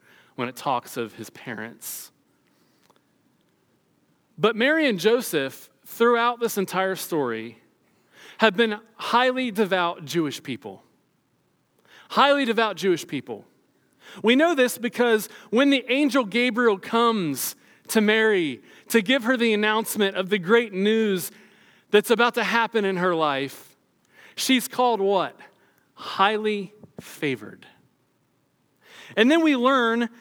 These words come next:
that throughout the story in chapter two, Mary and Joseph are continually following the customs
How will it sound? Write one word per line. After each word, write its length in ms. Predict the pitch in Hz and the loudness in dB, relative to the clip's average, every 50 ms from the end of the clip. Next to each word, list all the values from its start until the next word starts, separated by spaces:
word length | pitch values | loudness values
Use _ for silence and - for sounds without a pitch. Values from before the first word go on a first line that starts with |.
| - _ - | -20 _ -6
that 460 | 180 185 220 233 233 214 - - - _ _ - | 2 2 4 4 2 -2 -8 -14 -18 _ _ -20
throughout 640 | - - 247 269 262 262 262 277 294 277 226 202 185 | -10 -2 0 2 4 4 2 2 -2 -4 -6 -8 -4
the 280 | 220 240 226 208 180 | -2 -2 -2 -2 -4
story 640 | 165 - - - - - 254 262 285 269 233 208 202 202 | -6 -6 -4 -4 -4 0 0 2 2 4 2 2 0 -2
in 80 | 202 | -4
chapter 340 | 196 - 226 220 208 - 190 | -2 -2 -2 -2 -2 -4 -8
two, 560 | - - - 247 233 202 180 170 170 170 - - _ _ _ _ _ - - - - - | -8 -6 -4 -2 0 2 2 2 0 -4 -8 -18 _ _ _ _ _ -20 -20 -14 -4 2
Mary 300 | 202 226 262 285 277 262 | 2 4 4 4 2 0
and 100 | 233 180 | 0 2
Joseph 500 | 170 226 247 262 - - 233 214 - - - - - - | 2 2 2 2 2 2 0 0 0 -4 -20 -16 -6 0
are 120 | 202 214 | 0 0
continually 640 | - - 226 208 - - 277 285 285 285 269 262 240 | 0 0 -4 -4 0 0 2 2 2 2 0 0 -2
following 760 | - - - 233 220 233 233 233 233 226 226 220 214 214 196 - - - _ - | -4 -4 -2 0 0 2 2 0 0 0 0 -2 -2 -4 -6 -8 -14 -20 _ -2
the 100 | - 190 | -2 -2
customs 920 | 180 - - 247 220 - - - 202 175 170 165 165 160 151 - - - | 0 2 0 0 0 0 -2 -2 -2 -2 0 -2 -2 -4 -4 -6 -8 -10